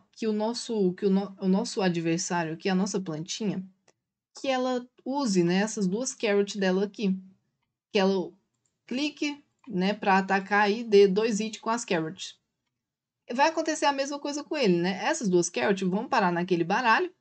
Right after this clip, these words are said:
e o baralho de cartas usadas, né? E essas cartas não vão voltar pro baralho enquanto ele não girar o baralho do, dele inteiro.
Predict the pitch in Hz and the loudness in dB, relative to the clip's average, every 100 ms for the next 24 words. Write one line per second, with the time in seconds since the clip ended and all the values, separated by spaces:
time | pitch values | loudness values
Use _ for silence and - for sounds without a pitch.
0 | _ _ _ _ _ _ 269 254 240 233 | _ _ _ _ _ _ -6 -4 -4 -2
1 | 208 185 170 170 180 175 180 175 175 170 | 0 2 4 2 2 0 0 -2 0 0
2 | 196 202 285 262 214 254 _ 247 277 277 | 2 2 2 0 -2 -6 _ -8 -4 -4
3 | 269 - 220 214 214 294 254 240 226 214 | -4 -2 0 2 0 -2 -2 0 2 2
4 | 190 175 185 185 185 185 240 - 339 330 | 2 2 2 2 4 2 0 -4 -6 -2
5 | 208 208 220 233 240 247 196 208 214 196 | 0 0 -2 -4 -2 0 2 2 2 2
6 | 196 196 185 190 180 180 196 240 285 220 | 2 2 0 2 2 2 0 -6 -4 2
7 | 170 - | 4 2